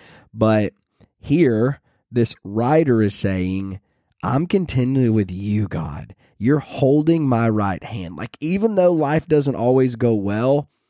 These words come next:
you are with me. You guide me and counsel me. And afterwards, in other words, when this one dies,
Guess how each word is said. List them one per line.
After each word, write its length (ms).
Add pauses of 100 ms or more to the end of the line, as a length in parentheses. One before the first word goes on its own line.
(500)
you 560 (320)
are 200
with 640 (300)
me. 580 (240)
You 200
guide 580
me 340
and 240
counsel 600
me. 420
And 200 (140)
afterwards, 1300 (100)
in 80
other 160
words, 180
when 300 (220)
this 280
one 320 (160)
dies, 800